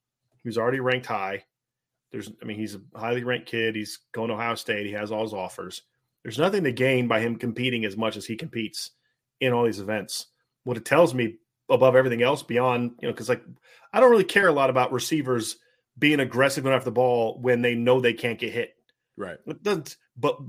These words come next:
Speaker 1: but for a Frackett kid that has nothing to prove, that is gonna look for every opportunity to go compete,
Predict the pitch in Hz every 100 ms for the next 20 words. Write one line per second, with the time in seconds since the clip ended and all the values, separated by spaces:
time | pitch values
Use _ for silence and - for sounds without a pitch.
0 | 123 135 - 139 120 160 165 151 127 175
1 | 139 127 113 120 139 160 160 127 - 151
2 | 160 208 - _ _ _ _ _ _ 131
3 | 131 123 143 139 135 131 127 - - 139
4 | 151 160 156 147 147 156 143 139 131 117
5 | 151 175 180